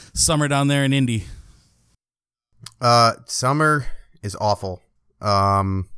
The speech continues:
Speaker 2: for me, anyways. I do heating and cooling, obviously. That's been well documented. I've been working, I've, I haven't worked less than fifty hours since May, so, uh, I'm definitely ready for fall. Oh, yeah. Um,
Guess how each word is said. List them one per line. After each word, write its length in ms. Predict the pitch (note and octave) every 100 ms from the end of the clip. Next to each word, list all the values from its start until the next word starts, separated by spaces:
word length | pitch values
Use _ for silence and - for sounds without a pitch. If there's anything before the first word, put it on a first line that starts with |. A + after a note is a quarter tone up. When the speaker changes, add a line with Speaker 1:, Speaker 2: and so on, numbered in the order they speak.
| -
Speaker 2:
for 240 | - - C3+
me, 260 | C#3+ A#2
anyways. 540 | G2+ G2 F#2 F#2 F#2+ G2
I 80 | G2
do 300 | G2+ G2 F#2
heating 280 | A2 G2+
and 100 | F#2
cooling, 340 | F#2 G2+ F#2 F#2
obviously. 440 | F#2 F2+ - F#2+
That's 200 | F#2 F#2
been 160 | G2 F#2
well 140 | F#2
documented. 640 | F2+ F#2 F2+ F2+ F2+ F2+ F2+
I've 180 | F#2 F2+
been 160 | F#2+
working, 420 | G2 F#2+ G2 F#2+ - - - -
I've, 320 | G#2+ A2+ G#2+
I 100 | A2+
haven't 220 | C3 A2
worked 200 | A#2+ A#2+
less 200 | A#2+ A#2+
than 120 | A#2
fifty 380 | G#2+ B2 A2 G#2+
hours 300 | G#2 G#2 G2+
since 220 | - F#2+ G#2+
May, 440 | G#2 G2 G2 G#2 -
so, 760 | - - G2+ G2 F#2+ F#2 F#2 - _ _ _ -
uh, 300 | G2+ G2+ G2+ -
I'm 160 | B2 A2+
definitely 540 | C3+ C3+ D3+ D3+ C#3 C3
ready 480 | A#2+ A#2 A2+ G#2+
for 340 | G2+ - - G#2+
fall. 480 | - G2+ F#2 G2 -
Oh, 120 | D3+
yeah. 240 | A2+ G2+ G2+ _
Um, 580 | - G#2+ G#2 G2+ G2 G2